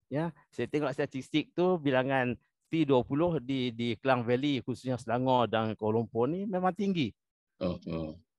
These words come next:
Speaker 1: Mak-, maksudnya kategori dia, dia kerajaan ukuran sekarang ni, <coughs> kalau T dua puluh tu maksudnya
Speaker 2: Hmm.
Speaker 1: pendapatan isi rumah sepuluh ribu ke atas, Datuk.
Speaker 2: Ya,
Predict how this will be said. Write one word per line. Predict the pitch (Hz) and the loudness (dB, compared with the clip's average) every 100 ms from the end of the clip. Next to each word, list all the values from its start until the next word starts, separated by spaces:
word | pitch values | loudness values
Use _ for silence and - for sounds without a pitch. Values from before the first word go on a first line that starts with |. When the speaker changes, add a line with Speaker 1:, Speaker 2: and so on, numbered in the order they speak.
| _ | _
Speaker 1:
Mak-, | 123 135 135 | -4 -4 -2
maksudnya | 139 127 139 139 185 185 143 | -4 2 0 2 2 2 0
kategori | 117 127 135 123 139 139 123 117 _ _ _ | -10 -8 -6 -4 -2 -2 -2 -4 _ _ _
dia, | - 131 | -6 -2
dia | 120 127 | 2 2
kerajaan | 117 - 113 127 143 127 | 2 -2 -6 -2 -2 -2
ukuran | - 104 135 131 | -6 -4 0 0
sekarang | - - 113 117 | -2 -2 -2 2
ni, | 143 | 2
<coughs> | 190 - - 208 | 2 0 0 0
kalau | 117 123 | 2 4
T | 147 165 | 4 0
dua | 143 131 | 2 2
puluh | 143 151 143 | 4 4 4
tu | 139 | 4
maksudnya | 160 143 208 202 160 | 4 4 4 2 2
Speaker 2:
Hmm. | 160 117 | 4 4
Speaker 1:
pendapatan | 85 - 127 - 131 127 110 - | 4 0 -2 0 0 0 -4 -4
isi | 127 - | -4 0
rumah | 123 131 170 | 0 0 -4
sepuluh | 165 - 151 | -4 -2 0
ribu | 143 131 139 | 2 2 0
ke | 127 | 0
atas, | 117 120 | 2 0
Datuk. | 113 107 - - - - | 2 0 -2 -4 -6 -2
Speaker 2:
Ya, | 117 113 85 | 4 4 4